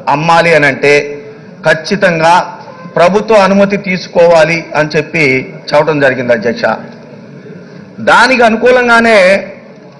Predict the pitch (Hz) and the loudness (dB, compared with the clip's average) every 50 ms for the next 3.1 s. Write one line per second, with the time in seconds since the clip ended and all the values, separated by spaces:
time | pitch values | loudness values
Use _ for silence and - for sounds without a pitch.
0 | - - 165 160 - 196 190 196 208 214 214 208 208 202 202 190 190 190 185 180 | -8 -6 -6 -2 0 0 2 2 2 4 4 4 4 4 2 2 2 2 4 4
1 | 185 180 185 175 151 151 151 151 160 170 - - - - - - - - - - | 4 4 4 4 2 2 2 0 -2 -6 -10 -18 -20 -20 -20 -20 -20 -20 -20 -20
2 | - - - - - - - 226 233 226 220 202 214 208 208 180 - - - 165 | -20 -20 -20 -20 -10 -4 -2 0 2 4 4 4 4 4 2 0 0 0 0 0
3 | 147 131 | 0 0